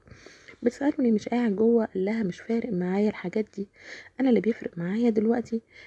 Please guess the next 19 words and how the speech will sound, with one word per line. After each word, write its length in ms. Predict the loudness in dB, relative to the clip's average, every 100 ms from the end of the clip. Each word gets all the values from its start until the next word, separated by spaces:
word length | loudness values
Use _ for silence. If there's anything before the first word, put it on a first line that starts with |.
| -6
القهوة 500 | -2 0 0 0 -2 -4 _
والسيجار، 580 | -8 -6 0 2 2 0 -4 -2
مزيكا، 580 | 0 2 2 0 0 -12 _ -20 -8
الكلام 340 | -8 -4 0 2
ده، 200 | 2 0
لكن 300 | -4 -2 -2
الحاجات 360 | -4 -2 2 2
دي 80 | 2
كانت 340 | -4 0 0 2
تفرق 280 | -2 0
معايا 220 | 0 2 0
زمان." 360 | 0 -2 -4 -8 -18 -20 -20 -18 -10 -2
بيسألها: 480 | -2 2 0 2
"قريتي 400 | 0 0 0 0
لي 200 | 2 2
حاجة؟" 360 | 0 0 -2 -2 _ -8
قالت 260 | -4 -2 -4
له: 60 |
"بصراحة 460 | -8 -6 -6 -6